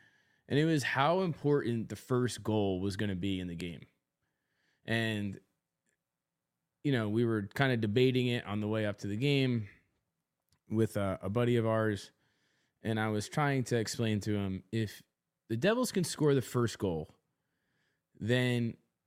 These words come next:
it allows, allows a lot of things. It lets your goalie get a little more comfortable. It allows you to play a little more responsible defensively and try to counter. But more importantly,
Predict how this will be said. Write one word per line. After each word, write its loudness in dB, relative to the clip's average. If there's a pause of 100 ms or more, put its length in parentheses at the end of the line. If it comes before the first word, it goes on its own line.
(140)
it 2
allows, 0 (480)
allows 0
a 0
lot 2
of -6
things. -2
It -6
lets 0
your 2
goalie 0 (1080)
get 4
a 2
little 2
more -2
comfortable. 0 (640)
It -2
allows 0
you 2
to -8
play -2
a 0
little -2
more -2
responsible -2
defensively -2
and -2
try -2
to -4
counter. -4 (500)
But 2
more 4
importantly, 0